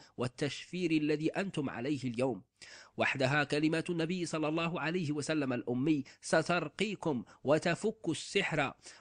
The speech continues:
وتفك سحر الجامعات العلمانية عن عقولكم. وحدها أحاديث آخر الزمان ستفك التشفير عن بصائركم، وتجعلكم تقرؤون التاريخ كما يجب أن يكون،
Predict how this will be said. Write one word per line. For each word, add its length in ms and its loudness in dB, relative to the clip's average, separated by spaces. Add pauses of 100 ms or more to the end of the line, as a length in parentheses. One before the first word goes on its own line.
وتفك 560 2
سحر 340 -2
الجامعات 680 2
العلمانية 840 2 (140)
عن 260 4
عقولكم. 840 2 (260)
وحدها 560 2
أحاديث 420 0
آخر 340 2
الزمان 480 -2 (260)
ستفك 520 2
التشفير 480 2
عن 240 2
بصائركم، 920 0 (200)
وتجعلكم 880 2
تقرؤون 640 0
التاريخ 600 2
كما 340 0
يجب 400 2
أن 200 2
يكون، 460 2